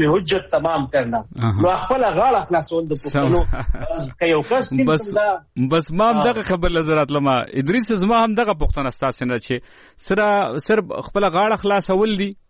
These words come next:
Speaker 2: او ستاسو هم، ستاسو هم زه خبره کومه،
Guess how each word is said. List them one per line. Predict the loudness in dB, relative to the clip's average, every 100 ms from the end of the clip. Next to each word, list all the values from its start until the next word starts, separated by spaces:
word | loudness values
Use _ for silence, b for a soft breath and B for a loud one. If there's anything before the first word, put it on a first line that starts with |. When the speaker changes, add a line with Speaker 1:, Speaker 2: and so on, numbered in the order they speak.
| _ _ _
Speaker 2:
او | 0 2 4 4 4 2 2 0
ستاسو | -2 0 2 2
هم، | 2 2 -2
ستاسو | -2 0 2 0
هم | 0
زه | -4
خبره | -4 0 0 0
کومه، | 0 0 0